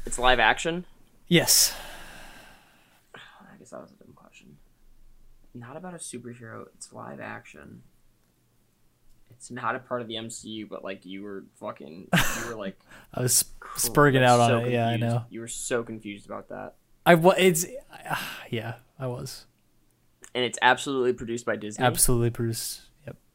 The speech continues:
Speaker 1: Uh, did this movie come out in twenty seventeen?
Speaker 2: No, I think it's twenty eighteen.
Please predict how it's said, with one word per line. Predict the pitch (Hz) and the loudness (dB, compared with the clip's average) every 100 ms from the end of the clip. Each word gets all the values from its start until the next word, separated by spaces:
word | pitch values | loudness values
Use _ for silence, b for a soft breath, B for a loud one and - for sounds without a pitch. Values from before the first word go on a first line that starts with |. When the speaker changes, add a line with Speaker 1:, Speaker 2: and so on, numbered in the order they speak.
| _ _ _ _ _ _ _ - | _ _ _ _ _ _ _ -4
Speaker 1:
Uh, | 131 131 | -2 -2
did | 131 | -2
this | 143 | -2
movie | 160 156 | -2 -4
come | 170 | -2
out | 151 | -2
in | 143 | -2
twenty | - 135 | -6 -6
seventeen? | 185 131 120 139 208 _ - | -6 -6 -8 -8 -10 _ 0
Speaker 2:
No, | 151 | 6
I | 143 | 6
think | 151 | 6
it's | 139 | 2
twenty | 139 120 | 0 -2
eighteen. | 117 117 110 117 | -2 -6 -8 -12